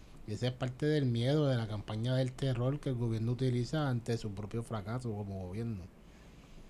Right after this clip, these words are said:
Fíjate los estados estos como Noruega, Holanda, que no tienen casi cárceles porque han evolucionado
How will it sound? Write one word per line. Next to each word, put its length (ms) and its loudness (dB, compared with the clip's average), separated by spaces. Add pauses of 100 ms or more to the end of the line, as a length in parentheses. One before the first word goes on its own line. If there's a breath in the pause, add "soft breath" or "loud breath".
(360 loud breath)
Fíjate 520 2
los 180 0
estados 280 -2
estos 160 -4
como 220 -2
Noruega, 560 -2
Holanda, 440 -2
que 100 -4
no 100 -6
tienen 300 -4
casi 380 -6
cárceles 540 -4
porque 260 -4
han 100 -2
evolucionado 880 -2